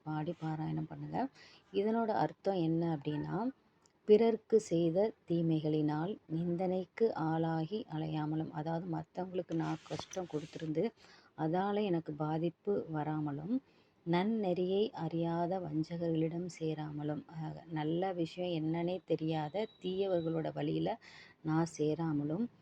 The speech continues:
நீ எனக்கருளிய உபதேச மந்திரத்தின் பொருளையே துணையாக கொண்டு, நீ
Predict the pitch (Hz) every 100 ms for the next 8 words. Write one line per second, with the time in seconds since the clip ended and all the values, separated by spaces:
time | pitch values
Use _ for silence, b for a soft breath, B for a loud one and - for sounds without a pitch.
0 | - - 220 240 196 165 175 - 175 180
1 | 180 190 226 226 - 156 160 175 180 -
2 | 190 156 156 165 165 - 175 175 165 151
3 | 160 165 170 202 - 147 151 147 156 151
4 | 151 147 156